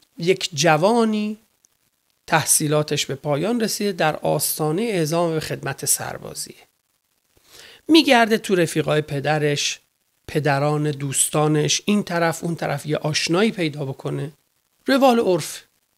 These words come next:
که اون فرد بتواند اعمال نفوذی کند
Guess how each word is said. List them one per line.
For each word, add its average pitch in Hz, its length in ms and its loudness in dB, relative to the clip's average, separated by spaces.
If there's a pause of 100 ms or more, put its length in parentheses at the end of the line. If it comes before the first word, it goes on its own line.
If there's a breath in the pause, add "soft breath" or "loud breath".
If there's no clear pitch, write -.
(880 loud breath)
که - 180 2
اون 233 200 4
فرد 214 760 2
بتواند 139 960 0
اعمال 139 580 -2
نفوذی 220 560 0
کند 214 420 0